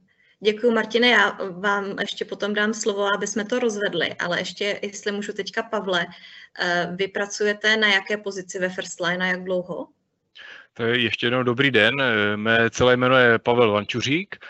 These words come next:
Speaker 2: a pracuji na pozici, eh, P H P developer a, eh, dot net, eh, software engineer. A,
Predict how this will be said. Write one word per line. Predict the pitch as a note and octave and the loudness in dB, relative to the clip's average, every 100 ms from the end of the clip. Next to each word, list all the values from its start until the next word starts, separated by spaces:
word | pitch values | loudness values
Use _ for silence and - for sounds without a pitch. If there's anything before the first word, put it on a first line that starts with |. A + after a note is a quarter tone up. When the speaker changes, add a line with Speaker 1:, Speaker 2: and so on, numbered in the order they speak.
| - - - _ | -18 -18 -20 _
Speaker 2:
a | G2+ G2 G2+ G#2 G#2 G#2 - | 2 4 6 6 6 4 0
pracuji | - A2 A2+ - B2 B2 | 0 0 0 0 2 4
na | A#2 A2+ | 4 2
pozici, | - B2+ A#2 A2 B2+ A#2+ A#2+ G#2+ - | 2 0 0 2 2 4 4 0 0
eh, | G2+ G2 G2 G2 F#2+ F2 _ | 2 2 0 -2 -4 -10 _
P | A2 | 2
H | A2 | 2
P | - G#2+ C3 A2 | 4 4 4 0
developer | G#2 A2+ B2+ B2 C#3 D3 D#3+ C3 - | -4 0 0 2 2 4 2 -2 2
a, | G#2+ G#2+ G#2+ G#2+ - - G2 G2 | 4 6 6 4 0 -8 -4 -2
eh, | |
dot | G2 G#2+ | -2 -2
net, | A2+ A#2 - | 0 -2 0
eh, | A2 G#2 G2+ | 0 2 0
software | - G#2+ - A2+ A2+ | -4 -6 2 2 2
engineer. | A2 G#2 G#2+ B2 E3+ _ - - - - - _ _ | -2 0 0 0 -2 _ -18 -16 -16 -18 -20 _ _
A, | G#2 G#2 G#2 G#2 | 2 4 6 6